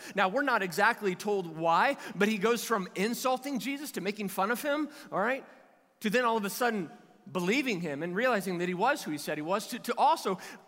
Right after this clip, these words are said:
calling out the other thief who was insulting Christ. And so here's one of the first things I want us to see in this story today. It goes like this. That sometimes our circumstances cause us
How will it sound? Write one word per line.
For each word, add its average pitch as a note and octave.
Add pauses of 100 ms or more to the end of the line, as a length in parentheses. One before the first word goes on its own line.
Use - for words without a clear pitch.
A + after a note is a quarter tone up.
calling C4
out C#4
the A#3
other G#3
thief D4
who G#3
was G3
insulting F#3+
Christ. G2 (1200)
And C3+
so D#3
here's A#3+
one C4+
of G#3+
the F3
first G3+
things E3+
I E3+
want D#3
us D#3
to C#3+
see D3+
in C3+
this C3
story B2
today. G#2
It G2+
goes E3+
like C3+
this. - (600)
That C3
sometimes B3
our F#3+
circumstances C#3+
cause A3+
us C3+